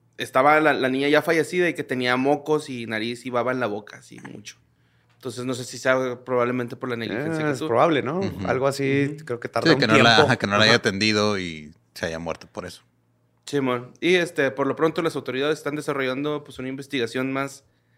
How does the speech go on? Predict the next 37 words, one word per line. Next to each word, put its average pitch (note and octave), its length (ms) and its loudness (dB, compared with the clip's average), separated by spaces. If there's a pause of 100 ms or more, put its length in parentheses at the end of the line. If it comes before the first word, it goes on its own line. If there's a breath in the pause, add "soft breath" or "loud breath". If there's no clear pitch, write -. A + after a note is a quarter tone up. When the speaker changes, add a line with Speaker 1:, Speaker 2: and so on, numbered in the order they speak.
(180)
Speaker 1:
a B2+ 140 -4
fondo. A3+ 420 0
La C#3+ 80 -4
mamá B2+ 220 0
está C3 160 2
detenida F3 540 2
y D#3+ 40 -2
los C3 160 -4
otros D3 240 -2
dos D3+ 200 -6
hijos G#3 280 -6 (440 soft breath)
están, B2+ 400 0
este, C3 480 -2
bajo A#2 280 -6
custodia B2+ 360 -2
de C3 100 0
la B2 80 4
abuela A2+ 220 -2
materna. A2 440 -10 (1000)
Simón. - 260 -20 (220)
Speaker 2:
Mientras A2+ 240 -2
Speaker 1:
Estuvo C3 40 0
Speaker 2:
no A#2+ 200 0
estén C3 160 -2
Speaker 1:
triste B2+ 60 0
Speaker 2:
a-, B2+ 80 0
Speaker 1:
eso. G#2 300 -8 (100)
Speaker 3:
Ujú. D#2+ 80 -14 (100)
Speaker 2:
bajo A#2 220 -8
custodia A2+ 480 0
de A#2+ 100 2
abajo G#2+ 300 -2
de A#2+ 80 -6
la A2+ 80 -4
mesita A2 440 -12
de G#2 40 -14
la F2+ 260 -16